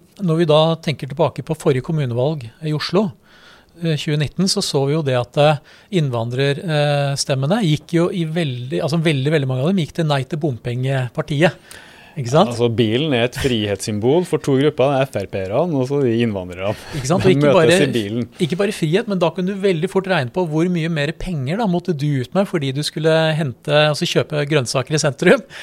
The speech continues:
Speaker 1: og, og tilbake igjen til Lambertseter eller Alnabru, ikke sant? Altså, hvor mye ville, ville dette koste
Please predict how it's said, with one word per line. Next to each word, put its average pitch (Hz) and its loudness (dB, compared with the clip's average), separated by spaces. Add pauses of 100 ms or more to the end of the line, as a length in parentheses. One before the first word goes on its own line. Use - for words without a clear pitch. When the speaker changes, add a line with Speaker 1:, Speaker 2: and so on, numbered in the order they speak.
(220)
Speaker 1:
og, 180 6
og 160 4
tilbake 165 2
igjen 139 -2
til 151 0
Lambertseter 139 0
eller 143 0
Alnabru, 123 -2
ikke 123 -4
sant? 175 -2
Altså, 147 -4
hvor 147 -2
mye 135 -4
ville, 151 -2
ville 147 0
dette - -10
koste - -4